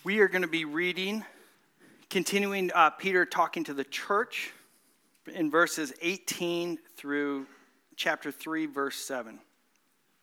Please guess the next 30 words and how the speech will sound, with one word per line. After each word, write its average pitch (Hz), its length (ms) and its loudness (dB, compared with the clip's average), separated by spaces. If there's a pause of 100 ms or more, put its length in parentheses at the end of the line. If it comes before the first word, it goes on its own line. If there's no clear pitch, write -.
(880)
This 156 180 0
is 156 120 -4
God's 147 340 4
word 139 300 2
to 131 180 -4
us 139 260 0
this - 240 -8
morning. 120 360 -6 (1400)
Servants, 214 800 4 (720)
be 196 80 2
subject 226 560 2
to 233 80 -4
the, 202 220 0
your 180 120 0
masters 175 600 0
with 156 200 -4
all 160 300 0
respect, 160 640 -6 (640)
not 175 240 6
only 247 260 4
to 220 140 -4
the 185 120 2
good 196 320 6
and 170 180 2
gentle, 180 340 2
but 160 200 0
also 202 400 2
to 185 180 -4
the 165 200 -8
unjust. 151 760 -2